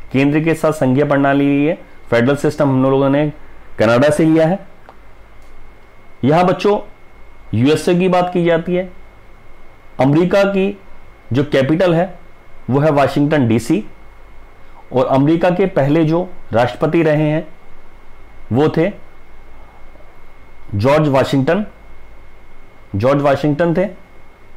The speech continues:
कनाडा की जो कैपिटल है वो है ओटावा।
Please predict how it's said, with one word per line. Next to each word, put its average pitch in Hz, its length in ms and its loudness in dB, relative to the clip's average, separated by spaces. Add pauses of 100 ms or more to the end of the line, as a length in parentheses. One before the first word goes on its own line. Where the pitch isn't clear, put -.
(960)
कनाडा 156 260 4
की 190 140 2
जो 185 140 2
कैपिटल 151 400 2
है 170 220 0 (260)
वो 127 120 2
है 156 240 2 (100)
ओटावा। 120 480 2